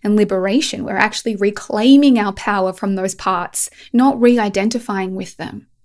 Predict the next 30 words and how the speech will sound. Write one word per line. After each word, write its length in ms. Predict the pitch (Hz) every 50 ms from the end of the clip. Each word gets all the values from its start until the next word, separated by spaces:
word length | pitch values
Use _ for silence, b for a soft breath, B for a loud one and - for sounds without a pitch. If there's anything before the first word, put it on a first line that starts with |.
| _ _ _ _ b b b b b b b
And 140 | b 226 208
so 140 | - 240 233
when 80 | 233
we 80 | 233 226
go 320 | 208 208 233 226 247 269
in 120 | 294 285 262
and 160 | 240 226 214
do 200 | 233 233 233 233
that 260 | 226 208 190 185 -
work, 680 | 185 185 220 254 294 294 214 175 - - 240 - - - - - - _ _ _ _ b b b b
we 80 | - 214
have 180 | 233 247 240 240
to 100 | 247 240
remember, 540 | 226 226 220 214 233 254 262 240 214 196
and 100 | 196 196
I, 160 | 196 190 196 -
I 80 | - 202
use 340 | 196 190 190 220 247 247 240
this 180 | 240 233 233
mantra 340 | - 226 214 214 208 - 214
all 220 | - 214 220 226 226
the 120 | 233 226
time, 420 | 233 226 226 220 208 190 185 185 - B B B B B
this 180 | B 214 202 -
is 240 | 202 190 196 190 180
rising 540 | 202 196 202 214 233 233 233 247 247 247 240
because 520 | 233 208 - - - 202 196 202 202 196
it 180 | - 220 208 190
is 180 | 185 180 180 -
clearing. 640 | - - - 190 180 175 175 170 - 190 202 190